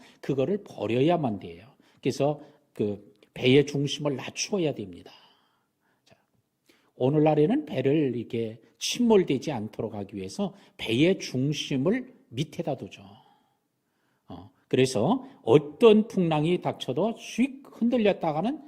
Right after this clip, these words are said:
다시 오뚜기처럼 제자리에 서는 거예요. 오뚜기의 제일 밑에는 무거운 추가 있죠. 그래서 오늘 중심을 잡는 것처럼 배에도 이렇게 무게 중심을 아래에 두어서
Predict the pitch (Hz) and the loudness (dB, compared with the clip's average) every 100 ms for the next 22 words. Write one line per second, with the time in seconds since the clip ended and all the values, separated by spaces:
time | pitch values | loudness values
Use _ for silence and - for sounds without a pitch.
0 | - - 131 185 151 151 233 180 - 196 | -16 -8 -6 0 0 0 -4 -6 -6 -10
1 | 196 - 117 101 101 - 104 90 90 - | -8 -8 -8 -8 -12 -12 -14 -14 -18 -20
2 | _ _ _ - 135 135 - 139 127 123 | _ _ _ -2 0 0 -4 -2 0 2
3 | 123 - - - - 101 143 143 131 - | 0 -4 -14 -14 -6 0 2 0 -4 -4
4 | 139 160 113 165 160 139 - - - - | -6 -4 -6 -2 -2 -2 -4 -10 -6 -4
5 | 185 - 101 - _ _ _ _ _ _ | -4 -6 -18 -20 _ _ _ _ _ _
6 | _ 190 - 208 - - 127 127 - 185 | _ -4 -2 -6 -8 -6 -4 -4 0 0
7 | - 170 127 117 104 92 92 - 104 180 | 0 -4 -4 -4 -6 -6 -10 -10 -8 -6
8 | 247 - - - 123 156 156 190 226 - | -8 -14 -8 0 4 4 4 2 2 -4
9 | - 127 120 123 104 151 196 180 160 139 | -6 -4 -2 -2 -2 2 2 2 0 -4
10 | - 139 156 104 131 165 170 160 113 107 | -4 -6 -4 -4 0 2 0 -2 -4 -2
11 | 233 | -4